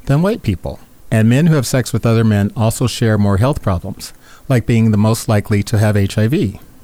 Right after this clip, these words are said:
Black Americans account for a higher number of people who live with H I V, plus newly H I V infected diagnoses. This is compared with other races and ethnicities,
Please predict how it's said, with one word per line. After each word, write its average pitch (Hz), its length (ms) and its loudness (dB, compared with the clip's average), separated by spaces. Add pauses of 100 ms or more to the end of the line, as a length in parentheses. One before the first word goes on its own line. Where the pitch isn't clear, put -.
(260)
Black 131 240 0
Americans 127 480 2
account 110 280 -2
for 104 140 -2
a 92 60 0
higher 127 280 2
number 127 220 2
of 107 80 0
people 110 320 -2
who 104 140 -2
live 127 240 0
with 123 120 -2
H 113 220 -2
I 104 80 0
V, 98 300 -2 (400)
plus - 240 -2
newly 143 340 2
H 139 220 -2
I 123 100 2
V 117 320 2
infected 113 500 -2
diagnoses. 107 920 -2 (800)
This 170 200 0
is 180 120 -4
compared 135 360 0
with 117 140 0
other 127 220 0
races 113 420 -2
and 113 80 4
ethnicities, - 800 -2